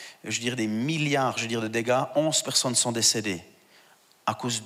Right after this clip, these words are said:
d'une mauvaise information. D'accord ?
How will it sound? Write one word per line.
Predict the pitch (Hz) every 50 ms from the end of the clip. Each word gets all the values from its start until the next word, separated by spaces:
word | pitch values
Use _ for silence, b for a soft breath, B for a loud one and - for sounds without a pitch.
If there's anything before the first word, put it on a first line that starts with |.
| 110
d'une | - 123 127 127
mauvaise | 113 107 104 98 98 90 95
information. | 92 85 - 90 92 92 82 80 - - - 76 - - - - _ _ - - -
D'accord ? | - 87 - 123 131 160 202 202 - -